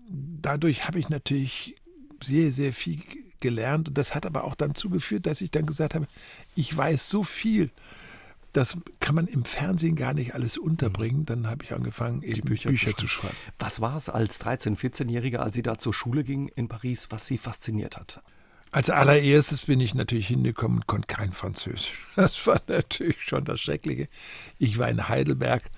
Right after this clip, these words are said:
Speaker 1: auf die Volksschule gegangen und auf die ersten Jahre des Gymnasiums.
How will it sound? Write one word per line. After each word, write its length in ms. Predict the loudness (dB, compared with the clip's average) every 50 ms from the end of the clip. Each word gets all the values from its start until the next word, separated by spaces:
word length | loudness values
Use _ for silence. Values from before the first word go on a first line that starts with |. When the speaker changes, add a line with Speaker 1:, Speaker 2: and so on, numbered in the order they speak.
| -12 -14 -14 -12 -14 -14 -14 -10
Speaker 1:
auf 180 | -8 -6 -6 -4
die 280 | -4 -4 -4 -2 -4
Volksschule 640 | -4 -4 -2 -2 -2 -2 -2 -4 -6 -4 -2 -2 -2 0
gegangen 560 | -2 -2 -2 0 -2 0 0 -2 -2 -4 -4
und 360 | -4 -4 -4 -4 -6 -8 -8
auf 160 | -8 -8 -8 -6
die 140 | -6 -6
ersten 480 | -4 -4 -6 -6 -6 -6 -6 -4 -4 -6 -8 -12 -18 -20 -20 -20 -20 -12 -10
Jahre 480 | -8 -6 -4 -2 -2 -2 -2 -2 -2 -2
des 240 | -4 -6 -8 -8 -6
Gymnasiums. 720 | -4 -4 -4 -4 -4 -4 -4 -2 -2 0 -2 -2 -4